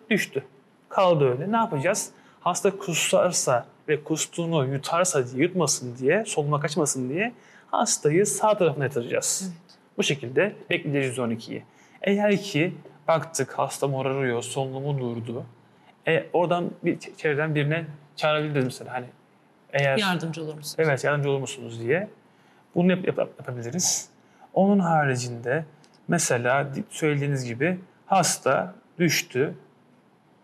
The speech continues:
Speaker 1: bayıldı.
Speaker 2: Hı.
Speaker 1: Bize getirdiler hastayı. Yüz on iki aldı hasta,
Speaker 2: Evet.
Speaker 1: getirdi. İşte değerlerini aldı. İşte hastanın işte şekeri, şu,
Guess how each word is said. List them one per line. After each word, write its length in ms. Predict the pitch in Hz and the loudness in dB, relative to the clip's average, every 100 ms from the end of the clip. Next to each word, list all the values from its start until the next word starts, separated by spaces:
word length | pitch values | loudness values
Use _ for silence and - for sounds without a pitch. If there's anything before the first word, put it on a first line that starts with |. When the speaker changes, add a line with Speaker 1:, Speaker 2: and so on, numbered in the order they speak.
| _ _ - _ | _ _ -20 _
Speaker 1:
bayıldı. 440 | 175 180 147 123 117 - - - _ _ - | 4 4 6 4 0 -4 -18 -20 _ _ -12
Speaker 2:
Hı. 60 | 208 233 _ 175 | -12 -12 _ 2
Speaker 1:
Bize 140 | 190 | 4
getirdiler 380 | 165 139 120 120 | 4 0 0 0
hastayı. 280 | 117 131 135 | 0 0 0
Yüz 80 | 151 | 0
on 20 | |
iki 200 | 143 - | 2 2
aldı 240 | 143 143 | 4 4
hasta, 280 | 127 - 135 | 0 0 0
Speaker 2:
Evet. 100 | 139 | 0
Speaker 1:
getirdi. 500 | 180 127 113 120 175 - - _ _ - | 0 -2 0 0 0 -2 -20 _ _ -6
İşte 160 | 143 | 0
değerlerini 520 | 143 147 151 147 151 | 4 4 2 2 2
aldı. 280 | 139 120 117 | 2 2 0
İşte 180 | 117 127 | -4 -2
hastanın 420 | 123 - 127 123 | -2 -4 -6 -6
işte 220 | 113 - | -8 -8
şekeri, 480 | 120 139 - 127 120 | -8 -6 -2 -2 -2
şu, 340 | - 127 117 | -4 -4 -6